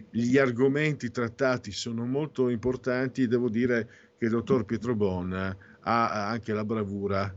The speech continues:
di esporli in tutta la loro completezza, ma in modo molto chiaro, molto, insomma, se ho capito io potete capirli, capirlo anche tutti voi, se ci sono riuscito io.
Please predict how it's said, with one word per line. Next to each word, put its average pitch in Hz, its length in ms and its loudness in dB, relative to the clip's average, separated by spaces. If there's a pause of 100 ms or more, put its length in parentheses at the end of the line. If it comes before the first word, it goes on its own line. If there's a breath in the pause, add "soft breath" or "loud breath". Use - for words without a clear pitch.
di 104 140 -6
esporli 101 760 -2 (400 soft breath)
in 98 80 -4
tutta 147 260 0
la 127 80 4
loro 117 320 2
completezza, 107 1040 -4 (220 loud breath)
ma 120 120 0
in 123 60 2
modo 135 220 6
molto 127 320 0
chiaro, 95 460 -2
molto, 107 680 -2
insomma, 104 240 -2
se 127 140 0
ho - 20 0
capito 120 380 2
io 127 140 8
potete 104 320 -6
capirli, 95 680 -4
capirlo 98 480 0
anche 90 400 2
tutti 92 240 -6
voi, 82 360 2
se - 340 -8
ci 95 100 -8
sono 92 260 -2
riuscito 80 400 -6
io. 64 140 -10